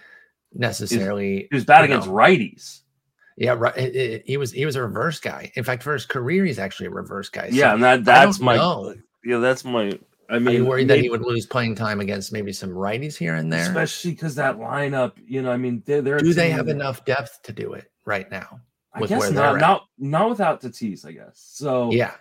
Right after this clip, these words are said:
Speaker 1: so I,
Speaker 2: he's
Speaker 1: I
Speaker 2: got
Speaker 1: think
Speaker 2: three
Speaker 1: he's
Speaker 2: months to
Speaker 1: safe.
Speaker 2: figure it out. <laughs>
Speaker 1: Yeah, he got some
Speaker 2: Uh-huh.
Speaker 1: time, and, uh,
Speaker 2: God, that lineup is not as good, not nearly as good as
Speaker 1: No.
Speaker 2: it was.
Speaker 1: No, it's not,
Speaker 2: Um,
Speaker 1: and, like, they added Voit to help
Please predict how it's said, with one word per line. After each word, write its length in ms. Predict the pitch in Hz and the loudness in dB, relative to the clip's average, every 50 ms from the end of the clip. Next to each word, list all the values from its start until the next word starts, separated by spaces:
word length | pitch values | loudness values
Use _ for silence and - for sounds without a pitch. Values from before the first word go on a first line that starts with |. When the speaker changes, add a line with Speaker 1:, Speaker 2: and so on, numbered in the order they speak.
| _ _ _ | _ _ _
Speaker 1:
so 180 | - - - 104 | -14 -4 -2 -2
I, 40 | 107 | -2
Speaker 2:
he's 100 | - 143 | 0 2
Speaker 1:
I 40 | 120 | 2
Speaker 2:
got 120 | 139 135 | 2 2
Speaker 1:
think 140 | - 165 147 | 2 2 2
Speaker 2:
three 100 | 170 - - | 2 2 2
Speaker 1:
he's 80 | 165 | 4
Speaker 2:
months 260 | - - 135 131 120 | 4 4 4 4 2
to 40 | - 135 | 2 -2
Speaker 1:
safe. 80 | 123 - | -6 -4
Speaker 2:
figure 280 | 170 180 - - 190 190 | -4 -4 -2 -2 -4 -4
it 100 | - - | -2 -4
out. 560 | - - - - - 220 - - - 196 - - | -6 -6 -6 -6 -6 -6 -6 -6 -10 -12 -12 -12
<laughs> 40 | - - | -2 2
Speaker 1:
Yeah, 260 | 139 147 143 120 - | 4 4 4 4 2
he 180 | 98 101 117 120 | 0 0 0 4
got 160 | 117 139 139 | 4 2 2
some 100 | - - - | 2 -2 -4
Speaker 2:
Uh-huh. 40 | - 143 143 | -2 -2 -2
Speaker 1:
time, 220 | 143 135 120 113 98 - - - - - _ _ - | -2 -4 -4 -6 -10 -14 -20 -20 -20 -20 _ _ -6
and, 320 | 120 117 117 110 113 107 | -4 -4 -4 -4 -2 -2
uh, 300 | 110 107 104 101 98 98 98 | -2 0 0 -2 -2 -2 -2
Speaker 2:
God, 120 | - - | -4 -4
that 180 | - 123 - - | -4 -4 -4 -4
lineup 360 | 113 - - - - - - | -2 -4 -2 -2 -4 -4 -6
is 180 | - - - 104 | -8 -10 -10 -8
not 320 | 90 90 110 123 139 - | -6 -4 -2 0 0 -2
as 140 | 95 - - | -4 -8 -10
good, 300 | - - - 131 - - | -12 -6 -6 -6 -4 -4
not 300 | 120 127 139 143 - 101 | -4 -2 -2 -2 -4 -4
nearly 440 | 101 107 131 143 143 127 117 104 98 | -6 -4 -2 2 2 2 2 0 -2
as 100 | - - | -2 -4
good 240 | 165 190 208 214 208 | -4 -2 0 0 0
as 120 | 190 - | -2 -4
Speaker 1:
No. 40 | - | -8
Speaker 2:
it 60 | - | -12
was. 420 | - 92 95 90 85 - - - _ _ _ _ | -14 -14 -12 -14 -14 -14 -16 -20 _ _ _ _
Speaker 1:
No, 300 | - 110 127 160 180 170 | -8 -6 -4 -2 -4 -4
it's 160 | 113 98 95 101 | -6 -8 -10 -6
not, 240 | 104 - - 107 | -4 -2 0 0
Speaker 2:
Um, 140 | 95 - 156 | 0 0 -2
Speaker 1:
and, 160 | 143 139 127 | -2 -2 -2
like, 180 | 123 117 117 - | -2 -4 -4 -4
they 120 | 123 113 | -6 -4
added 300 | 113 113 139 165 170 143 120 | -2 0 0 0 -2 -4 -6
Voit 340 | 107 139 165 180 170 131 - | -4 -4 -2 -2 -4 -6 -8
to 60 | 131 | -10
help 300 | 117 113 123 127 113 - | -8 -6 -6 -8 -8 -12